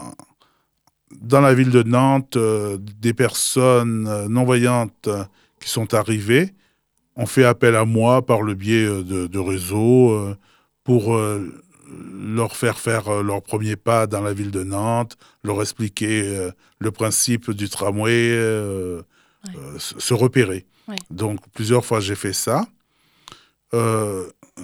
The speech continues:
Speaker 1: j'ai aussi créé une association avec, euh, mon amie Béatrice qui s'appelle Audiard. C'est une association, bon, on a la petite volonté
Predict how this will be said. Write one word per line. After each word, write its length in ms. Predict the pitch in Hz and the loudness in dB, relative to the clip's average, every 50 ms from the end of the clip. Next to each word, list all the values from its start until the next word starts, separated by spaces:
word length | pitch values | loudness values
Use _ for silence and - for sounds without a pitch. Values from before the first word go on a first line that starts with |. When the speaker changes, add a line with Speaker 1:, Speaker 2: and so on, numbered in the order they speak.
| 92 - - - - - - _ - | -16 -14 -14 -14 -14 -16 -14 _ -8
Speaker 1:
j'ai 240 | 107 95 - - 135 | -8 -2 2 4 6
aussi 280 | 143 143 135 - - 170 | 6 6 6 4 0 -2
créé 380 | 156 - - 156 151 156 165 180 | -2 0 2 4 4 6 6 4
une 100 | 165 143 | 4 4
association 840 | 139 135 123 - - 131 - - - 135 131 127 - - - 135 131 | 4 2 0 -2 -4 -4 -4 -2 0 0 0 0 -2 -2 0 0 0
avec, 320 | 127 117 113 117 110 - - | 0 0 -2 -4 -4 -4 -4
euh, 480 | 113 107 104 98 95 92 90 87 82 76 | -4 -2 -2 -4 -4 -6 -8 -8 -10 -12
mon 220 | 71 76 90 101 107 | -12 -10 -10 -8 -6
amie 200 | 110 110 113 110 | -4 -4 -2 -2
Béatrice 560 | 110 113 110 110 - - 120 120 - - - - - - - - - _ _ | -2 -2 -2 -2 -4 -4 -6 -4 -4 -6 -8 -8 -14 -20 -20 -20 -20 _ _
qui 100 | - - | -10 -4
s'appelle 480 | - 127 113 - - 117 117 110 107 - - | -2 -2 0 2 2 2 2 2 -2 -6 -6
Audiard. 580 | - 131 123 110 107 113 110 131 156 156 107 98 90 | -4 -4 -2 -2 -2 -2 -2 -2 -2 -4 -6 -8 -8
C'est 140 | - - 107 | -8 -6 -6
une 80 | 104 | -4
association, 920 | 113 113 113 - 117 - - - 117 110 104 - - - - 123 120 117 110 | -4 -4 -4 -6 -8 -6 -4 -2 -2 -2 -2 -6 -8 -6 -4 -4 -2 -2 -2
bon, 460 | 98 98 98 95 90 92 90 90 87 | -4 -6 -6 -6 -8 -8 -8 -8 -8
on 140 | 90 98 107 | -8 -6 -4
a 140 | 107 104 104 | -2 -2 -2
la 120 | 101 98 | -2 -2
petite 580 | 95 - - 143 139 131 - - 156 143 - - | -2 2 4 4 4 2 0 -4 -4 -4 -4 -4
volonté 720 | 110 107 120 120 120 110 104 - - 123 120 117 110 104 | -2 2 2 2 2 2 -2 -4 -2 0 0 0 0 -4